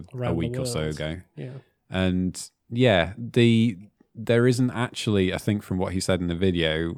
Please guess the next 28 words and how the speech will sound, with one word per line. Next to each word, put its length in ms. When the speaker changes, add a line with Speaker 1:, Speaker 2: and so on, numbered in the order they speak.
Speaker 1:
any 360
kind 340
of, 340
you're 160
not 180
actually 300
breaking 480
the 80
law 480
if 200
you 100
sell, 600
in 140
America, 680
sell 480
a 380
eighteen 560
rated 400
game. 280
I 60
mean, 160
it'll 120
be 180
an 240
M 420
rated 380
game 340
or 300